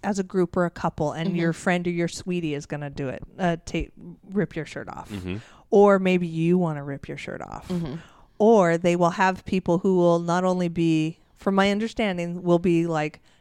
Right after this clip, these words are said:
Speaker 1: demo rippers or demo rippies.
Speaker 2: Okay.
Speaker 1: I'm not,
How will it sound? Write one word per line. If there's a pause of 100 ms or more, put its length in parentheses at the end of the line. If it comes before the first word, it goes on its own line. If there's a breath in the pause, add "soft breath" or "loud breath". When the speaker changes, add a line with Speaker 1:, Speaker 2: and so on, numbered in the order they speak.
(120)
Speaker 1:
demo
rippers (240 soft breath)
or
demo (840)
rippies. (100)
Speaker 2:
Okay. (140)
Speaker 1:
I'm
not,